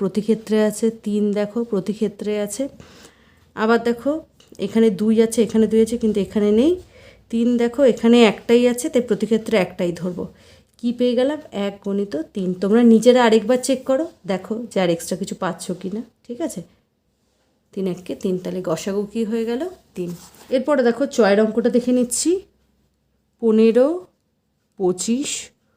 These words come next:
ও চল্লিশের গসাগু নির্ণয় করি। উৎপাদক গাছ দিয়ে করছি।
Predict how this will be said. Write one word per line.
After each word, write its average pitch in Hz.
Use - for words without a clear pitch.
ও 196
চল্লিশের 202
গসাগু 175
নির্ণয় 170
করি। 175
উৎপাদক 240
গাছ 208
দিয়ে 220
করছি। 208